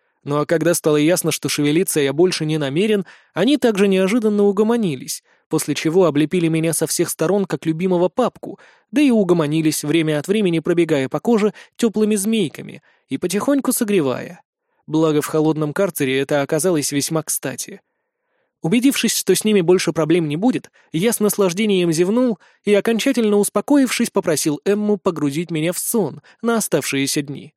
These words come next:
«Придут за мной, не придут», уже без разницы. Я в любом случае встану и начну действовать.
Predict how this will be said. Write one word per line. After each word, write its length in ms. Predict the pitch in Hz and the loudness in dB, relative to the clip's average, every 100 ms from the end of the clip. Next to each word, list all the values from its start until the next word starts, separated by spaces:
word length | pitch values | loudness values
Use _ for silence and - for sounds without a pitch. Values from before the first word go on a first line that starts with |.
| _ _ _ _ _ - | _ _ _ _ _ -2
«Придут 440 | 294 240 262 254 | 0 4 4 2
за 140 | 202 202 | 2 2
мной, 260 | 185 180 | 2 2
не 120 | 151 | -2
придут», 520 | 135 139 135 202 185 - _ - | -4 -4 -2 -2 -2 -6 _ -4
уже 240 | 269 247 | 0 2
без 160 | 190 165 | 2 2
разницы. 600 | 190 165 131 - - - _ _ _ _ | 2 0 -4 -12 -14 -18 _ _ _ _
Я 220 | 135 160 | -2 0
в 60 | 156 | 2
любом 280 | 165 196 185 | 2 2 0
случае 380 | - 147 147 143 | 0 -2 0 -2
встану 380 | - 226 170 | 0 0 0
и 60 | 135 | -2
начну 340 | 139 - 185 | -4 -2 -2
действовать. 680 | 180 196 143 - 127 110 - | 0 -2 -4 -8 -12 -12 -18